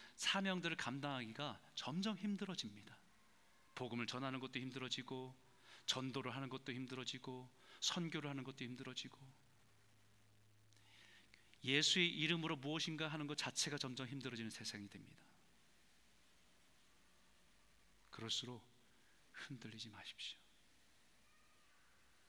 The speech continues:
예수님의 가르침과 사도의 가르침, 그 가르침 속에서 우리가 선포해야 될 그 말씀을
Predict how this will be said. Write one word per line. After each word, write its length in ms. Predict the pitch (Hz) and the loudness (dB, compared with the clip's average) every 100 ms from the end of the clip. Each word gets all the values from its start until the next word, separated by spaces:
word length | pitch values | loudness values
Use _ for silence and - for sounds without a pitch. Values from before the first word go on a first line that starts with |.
| - - - - - - - - - - - - - - - - - - - - - - - - - | -20 -20 -20 -20 -20 -20 -20 -20 -20 -20 -20 -20 -20 -20 -20 -20 -20 -20 -20 -20 -16 -16 -16 -8 4
예수님의 460 | 127 135 143 135 | 6 6 4 4
가르침과 680 | 135 131 - 131 123 127 185 - - - | 2 2 2 0 -2 -2 -2 -6 -18 -6
사도의 440 | - - 170 160 | -2 0 2 2
가르침, 440 | - 123 - 110 95 - - - - - - - | 2 2 2 2 -4 -12 -20 -20 -20 -20 -16 -2
그 180 | 170 | 2
가르침 400 | 190 143 143 147 | 4 2 2 0
속에서 340 | 135 139 135 143 | 0 0 0 -2
우리가 360 | - 123 120 | -2 -2 0
선포해야 500 | 123 - 196 - 170 | 0 0 0 0 -2
될 160 | 151 143 | 2 0
그 140 | - 143 | 0 -2
말씀을 840 | 107 101 - - 123 107 104 101 | -2 2 4 4 2 -2 -2 -4